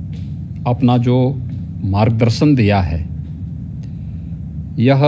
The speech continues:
न केवल वैश्विक महामारी कोरोना से बचाव का सर्वोत्तम उपाय है, अभी तो प्रत्येक नागरिक के जीवन में खुशहाली लाने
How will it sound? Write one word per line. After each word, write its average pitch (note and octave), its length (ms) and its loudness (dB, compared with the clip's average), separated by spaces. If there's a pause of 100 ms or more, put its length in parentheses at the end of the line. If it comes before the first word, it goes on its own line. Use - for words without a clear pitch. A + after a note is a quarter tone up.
(140)
न C#3 180 4
केवल C#3+ 340 4 (1600)
वैश्विक C#3 540 2
महामारी B2 520 4 (1400)
कोरोना B2 340 6
से C#3+ 220 2
बचाव A#2+ 420 4
का B2+ 140 0
सर्वोत्तम A2+ 540 0
उपाय A#2+ 280 2
है, C3+ 160 2
अभी A#2+ 160 0
तो A#2 220 2 (2750)
प्रत्येक D#3 380 4
नागरिक C3 480 4
के C#3+ 160 4
जीवन B2 320 4
में C3+ 220 4
खुशहाली A2 360 2
लाने A2 320 4